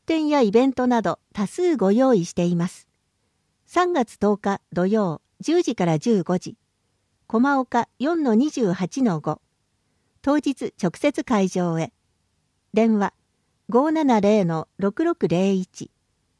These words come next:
ファックス、五七零の六六零二。三月二十五日、馬場地域ケアプラザ。サークルの発表や展示のほか、寺尾第二地区社会福祉協議会による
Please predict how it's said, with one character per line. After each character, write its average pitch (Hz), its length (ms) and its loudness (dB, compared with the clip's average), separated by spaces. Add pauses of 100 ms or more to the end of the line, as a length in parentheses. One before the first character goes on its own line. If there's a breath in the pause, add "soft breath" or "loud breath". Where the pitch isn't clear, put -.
(120)
フ - 100 -4
ァ 269 40 0
ッ - 20 -8
ク - 100 -16
ス、 - 200 -8 (260)
五 262 220 0
七 277 300 0
零 190 220 2
の 151 240 -4 (100)
六 190 260 -2
六 320 240 -2
零 185 260 2
二。 175 380 0 (1600)
三 370 280 0
月 294 240 2
二 269 160 6
十 208 240 2
五 226 160 4
日、 202 340 0 (220)
馬 190 140 2
場 311 160 2
地 269 220 -2
域 - 180 -8
ケ 294 200 2
ア 269 80 2
プ 262 120 2
ラ 190 160 2
ザ。 - 180 -8 (680)
サ 349 200 2
ー 381 40 0
ク 339 120 -2
ル 262 100 2
の 190 120 2
発 190 220 -4 (100)
表 233 240 4
や 214 200 0 (100)
展 220 260 4
示 233 120 -6
の 208 140 0
ほ 175 160 -4
か、 - 200 -6 (720)
寺 294 300 2
尾 294 100 0
第 262 240 2
二 330 160 -2
地 - 140 -18
区 214 100 -4
社 202 180 -4
会 311 240 0
福 - 180 -6
祉 311 200 -4
協 311 240 -2
議 330 160 -2
会 202 260 0
に 170 160 0
よ 170 120 0
る 160 220 -6